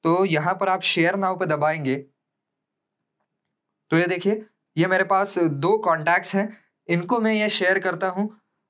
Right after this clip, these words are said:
चाहूँ तो मैं यहाँ पर My Status पर भी क्लिक करके वहाँ पर शेयर कर सकता हूँ। तो बस कुछ नहीं, यहाँ पर आपको, अ, क्लिक करना है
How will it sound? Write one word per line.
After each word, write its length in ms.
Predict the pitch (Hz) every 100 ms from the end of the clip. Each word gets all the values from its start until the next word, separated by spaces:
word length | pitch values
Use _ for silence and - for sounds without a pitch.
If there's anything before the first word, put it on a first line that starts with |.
| _
चाहूँ 480 | - 175 196 240 220
तो 80 | 214
मैं 200 | 202 202
यहाँ 260 | 196 175 180
पर 180 | 196 196
My 320 | 160 170 -
Status 360 | 180 165 190 185
पर 160 | 180
भी 140 | 160 190 - _ -
क्लिक 260 | 170 196 196
करके 300 | 160 151 190
वहाँ 320 | 160 147 170
पर 180 | 175 175
शेयर 340 | - 156 143
कर 220 | 151 160
सकता 320 | 147 143 - 139
हूँ। 260 | 135 123 - _ _ _
तो 80 | -
बस 180 | 208 220
कुछ 240 | 208 202
नहीं, 180 | 214 233
यहाँ 240 | 196 185
पर 340 | 190 202 214 -
आपको, 480 | 151 156 196 196 190
अ, 360 | - 151 147 139
क्लिक 340 | 143 190 196
करना 240 | 190 175
है 200 | 175 202